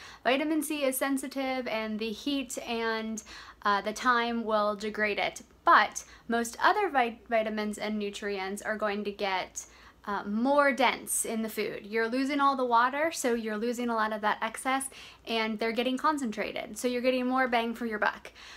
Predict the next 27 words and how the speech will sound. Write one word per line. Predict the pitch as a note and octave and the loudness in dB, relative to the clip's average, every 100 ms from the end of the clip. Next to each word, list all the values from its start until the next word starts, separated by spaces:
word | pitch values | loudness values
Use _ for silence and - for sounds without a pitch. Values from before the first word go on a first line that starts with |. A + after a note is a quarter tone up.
| - | -14
When | A3+ A3+ A3 | -6 -2 2
I | G#3+ G#3+ - - | 0 -2 -12 -8
show | - D4 | 2 2
you | D4 D4+ D4 | 2 -4 0
my | C4+ C4 | 2 2
zucchini | B3+ B3 B3 C4 C4 | 2 -2 -2 0 0
chips, | B3+ C#4+ C#4 - | 0 -2 -2 -6
you'll | A3+ A3 | -4 -2
see | - A3+ | -2 0
what | G#3+ | 0
I'm | G3+ | 0
talking | F#3+ - - | -4 -6 -10
about. | - - - - - - - - - - - - - - - - | -10 -12 -16 -20 -20 -20 -20 -20 -20 -20 -20 -20 -16 -16 -16 -12
So | - | -6
here's | C4+ F#4 G4+ F#4+ | 0 2 2 -2
the | - F#4 | -4 -2
dehydrator | F4+ D4+ C#4+ C4+ C#4 C4+ | -2 -2 -2 -2 -2 -2
that | C4 - | -2 0
I | A3 | 0
use. | B3+ A#3+ F#3+ - - | 0 -2 -2 -4 -2
I | G#3 | -2
just | G#3+ A3+ | -2 -4
got | A3 G#3 - | -2 -2 -6
the | G#3+ | -10
Presto. | - A3 - C4 C4 C4+ C#4 - - | -6 -6 -4 -2 -2 -2 -4 -14 -12
It | - G#3+ G#3 | -6 -6 -4
is, | G#3 G3+ G3+ G3+ - | -4 -2 -4 -4 -6